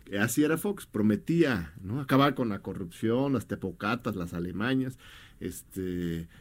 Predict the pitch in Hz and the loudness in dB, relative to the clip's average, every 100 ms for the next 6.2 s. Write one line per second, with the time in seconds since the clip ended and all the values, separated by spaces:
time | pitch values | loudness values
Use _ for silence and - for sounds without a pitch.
0 | - - 80 76 67 80 101 95 92 117 | -20 -12 -8 -6 -6 -6 -8 -6 -4 -2
1 | 131 131 113 104 131 135 135 127 113 131 | 0 2 2 0 2 2 2 2 2 2
2 | 135 123 104 104 113 135 135 117 95 95 | 2 0 0 0 -2 0 -2 -2 -4 -2
3 | 101 139 208 117 127 139 165 - 147 - | 0 0 0 2 2 2 -4 -2 -6 -4
4 | 156 120 101 - 90 110 160 156 95 - | -6 -4 -6 -6 -8 -4 -2 -2 -4 -10
5 | - - - - 110 135 170 180 175 151 | -20 -20 -8 2 6 6 6 2 2 2
6 | 147 | 2